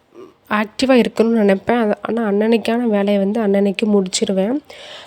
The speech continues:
ஆ, so இன்னைக்கு பண்ணக்கூடிய வேலையை நாளைக்கு பண்ணிடலாம் அப்படின்ற மாதிரிலாம் வந்து நினைக்க மாட்டேன். ஆனா கிட்டத்தட்ட வந்து பார்த்தீங்கன்னா,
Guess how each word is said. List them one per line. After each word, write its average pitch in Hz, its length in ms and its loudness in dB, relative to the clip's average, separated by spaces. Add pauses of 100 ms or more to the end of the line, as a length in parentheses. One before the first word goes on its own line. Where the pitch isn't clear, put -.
(120)
ஆ, 196 260 0
so 202 360 0
இன்னைக்கு 214 360 0
பண்ணக்கூடிய 208 380 2
வேலையை 208 160 2
நாளைக்கு 196 380 2
பண்ணிடலாம் 196 400 0
அப்படின்ற 196 320 0
மாதிரிலாம் 190 280 -2
வந்து 196 220 0
நினைக்க 180 300 -2
மாட்டேன். 180 380 -4
ஆனா 196 140 -4
கிட்டத்தட்ட - 380 -4
வந்து 240 160 0
பார்த்தீங்கன்னா, 190 360 0